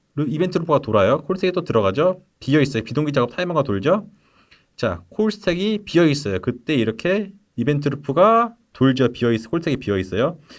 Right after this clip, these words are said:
이렇게 실행됨을 알 수가 있어요. 자, 이렇게 됨으로써 알 수, 저희가 알 수 있는 것은 바로 비동기 작업들, 예를 들면은 셋 타임아웃,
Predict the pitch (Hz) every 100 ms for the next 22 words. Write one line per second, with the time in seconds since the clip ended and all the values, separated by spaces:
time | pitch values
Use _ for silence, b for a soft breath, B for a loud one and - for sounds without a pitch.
0 | B B - - 143 - 196 175 147 92
1 | 82 101 80 - 76 - - 107 95 80
2 | 107 110 131 120 110 101 - 147 104 101
3 | - 127 123 95 - 113 107 98 127 147
4 | 107 160 190 190 _ b b b b b
5 | _ - 127 147 170 170 170 101 98 -
6 | 110 120 98 95 95 90 104 160 190 -
7 | - _ _ _ _ _ _ _ _ _
8 | _ _ _ - 160 156 160 139 107 135
9 | 190